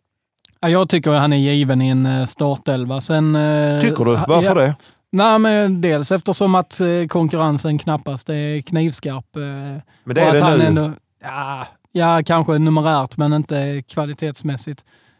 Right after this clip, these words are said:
Speaker 1: Eh, framförallt så tycker jag att det ändå är en spelare där det händer saker kring på ett annat sätt än många andra offensiva spelare. Så det är därför jag gärna hade sett honom i en mer offensiv roll där, eh, kanske inte heller,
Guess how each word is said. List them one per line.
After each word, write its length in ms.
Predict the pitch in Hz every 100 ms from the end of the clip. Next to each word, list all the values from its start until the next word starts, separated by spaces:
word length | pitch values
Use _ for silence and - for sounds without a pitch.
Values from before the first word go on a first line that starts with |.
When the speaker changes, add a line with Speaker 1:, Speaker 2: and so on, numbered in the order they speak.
| _ 156
Speaker 1:
Eh, 400 | 151 147 143 147 165 123 - _ -
framförallt 560 | - 180 156 185 160 139
så 140 | 160
tycker 260 | 151 190 151
jag 180 | 151 147
att 160 | - 156
det 140 | 165
ändå 300 | 160 156 175
är 100 | 165
en 140 | 143
spelare 460 | 139 - 151 147 139
där 160 | 139 139
det 160 | 143 - _ _ _ _
händer 400 | 175 147 139 139
saker 440 | - 160 160 147
kring 280 | 131 147 135
på 120 | 156
ett 100 | 147
annat 240 | 151 143 131
sätt 220 | 147 -
än 80 | 147
många 300 | 143 143 143
andra 360 | 143 139 139
offensiva 600 | 160 143 143 131 143 139
spelare. 460 | - 156 143 139 143 - _ _ _
Så 120 | 165
det 60 | 156
är 60 |
därför 280 | 160 147 165
jag 280 | 170 151 156
gärna 260 | 165 151
hade 180 | 143 147
sett 240 | - 156 -
honom 280 | 143 139
i 60 | 143
en 160 | 143 143
mer 260 | 143 143 - _ _ _ _ -
offensiv 520 | 160 151 139 147 139
roll 240 | 147 139
där, 260 | 143 139 135
eh, 340 | 139 139 139 - _ _ - 156 170 156
kanske 300 | - 143 147
inte 140 | 190 202
heller, 640 | 139 196 147 139 151 151